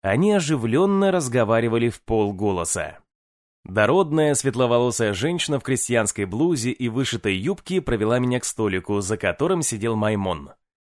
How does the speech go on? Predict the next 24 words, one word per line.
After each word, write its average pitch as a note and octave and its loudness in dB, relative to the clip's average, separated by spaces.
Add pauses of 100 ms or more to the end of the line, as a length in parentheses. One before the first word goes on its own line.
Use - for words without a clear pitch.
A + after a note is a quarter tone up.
(240)
Тот G3 4
вежливо B2 2
привстал F3 0
и A#2+ -4
сел D#3+ 0
только C#3 -2
после G#2 -2
меня. F2+ -6 (760)
«Добрый D#3+ 0
вечер, D#3+ 0
доктор». C#3 2 (680)
Одет F#2 2
он G3 2
был, E3+ 4
как D#3+ -2
и F3 -2
прежде, F#2+ -2 (240)
безукоризненная D3+ 0
белая A2 2
сорочка, C3 0
наглаженные A#2+ 2
брюки D#3 0
защитного A2 -2
цвета. E2 -6